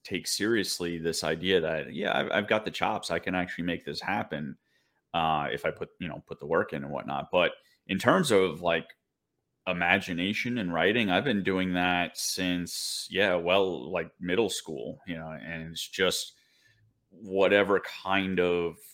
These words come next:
concept or, or genre pops into my head at the moment. And I'm like, "Oh, that would be a cool story," or, "That would make a,"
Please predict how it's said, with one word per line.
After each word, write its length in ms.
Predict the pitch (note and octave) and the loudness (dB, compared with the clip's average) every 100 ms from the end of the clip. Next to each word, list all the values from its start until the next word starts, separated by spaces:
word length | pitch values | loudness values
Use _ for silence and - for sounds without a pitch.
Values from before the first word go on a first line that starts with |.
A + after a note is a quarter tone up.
| _ _ _ _ _ _ _ - - _ _ - | _ _ _ _ _ _ _ -20 -20 _ _ -12
concept 720 | - E2+ F#2 G#2 F2+ - - | -6 -4 -4 0 -2 -2 -4
or, 380 | D#2 D2 D2 A#1 | -2 0 -2 -2
or 140 | D#2+ | -4
genre 440 | E2 F2+ E2+ F#2 F2+ | -2 0 2 2 2
pops 420 | - F2 F2 - | 2 0 0 -2
into 200 | F2 - | -4 0
my 100 | E2 | 0
head 220 | F2+ F2 | 4 4
at 120 | F2 | 4
the 60 | F2+ | 0
moment. 380 | F2 F2 F2+ F2 | 0 0 2 0
And 100 | E2+ | -2
I'm 60 | |
like, 160 | E2+ D2 | -4 -6
"Oh, 220 | A#2+ G#2 | -8 -8
that 100 | F#2+ | -10
would 80 | G#2 | -6
be 140 | G#2+ | -4
a 40 | F2 | -4
cool 220 | - G2 | -4 -4
story," 480 | - F2 F2+ F2+ E2 | -4 0 2 4 2
or, 100 | E2+ | 4
"That 120 | F2+ | 2
would 100 | F#2 | 4
make 160 | F#2 | 2
a," 100 | F2+ | 0